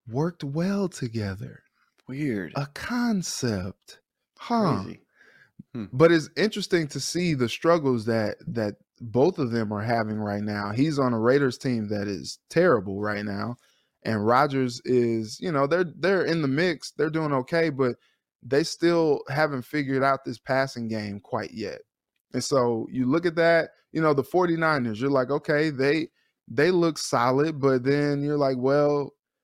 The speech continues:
Speaker 1: do you really trust Jimmy G at the end of the day? Like, can you trust him?" I think there's something to be said about all of the teams that are, like, in contention in the N F C. The Giants are four and one, but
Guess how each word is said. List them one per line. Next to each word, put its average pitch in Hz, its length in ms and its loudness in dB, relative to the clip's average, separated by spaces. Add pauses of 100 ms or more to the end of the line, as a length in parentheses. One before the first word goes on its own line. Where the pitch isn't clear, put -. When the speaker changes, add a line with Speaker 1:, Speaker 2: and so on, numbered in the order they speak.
(180)
Speaker 1:
do 127 100 0
you 147 220 -4
really 165 340 2
trust 160 380 0
Jimmy 156 300 -4
G 156 420 -4
at 143 140 -4
the - 120 -4
end 147 160 -4
of 139 120 -8
the 139 100 -6
day? 151 340 -2
Like, 113 400 -8 (440)
can 151 180 -2
you 151 100 0
trust 147 420 -2
him?" 85 200 -14 (480)
I 135 100 2
think 151 260 -2
there's 147 300 4
something 190 400 -2
to 151 140 -4
be 147 180 -4
said 143 460 2
about 113 380 -2 (240)
all 143 340 4
of 127 160 -4
the 123 120 -6
teams 127 440 -2
that 117 160 0
are, 104 300 -4
like, 110 320 -6
in 139 200 -2
contention 123 720 -4
in 127 180 -2
the 117 120 -4
N 123 120 0
F 113 140 -2
C. 120 320 -2 (240)
The 127 120 2
Giants 135 460 0
are 123 60 -2
four 127 340 2
and 113 140 -2
one, 113 220 0
but 113 120 -2